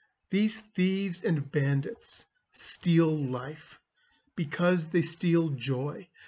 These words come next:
they steal happiness, and they steal compassion, and they destroy love,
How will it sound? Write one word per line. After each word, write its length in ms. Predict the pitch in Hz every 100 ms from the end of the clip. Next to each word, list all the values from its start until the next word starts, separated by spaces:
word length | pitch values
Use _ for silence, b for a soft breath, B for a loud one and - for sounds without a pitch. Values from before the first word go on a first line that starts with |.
| B
they 140 | 190
steal 400 | 185 - 196 190
happiness, 760 | 180 - 151 143 147 185 - - _ B B -
and 120 | 170
they 80 | 160
steal 340 | 151 185 185
compassion, 760 | 185 160 - 139 139 - 104 - _ B B B
and 120 | 180 170
they 80 |
destroy 760 | 165 180 - - 180 175 185 170
love, 540 | 156 156 160 160 147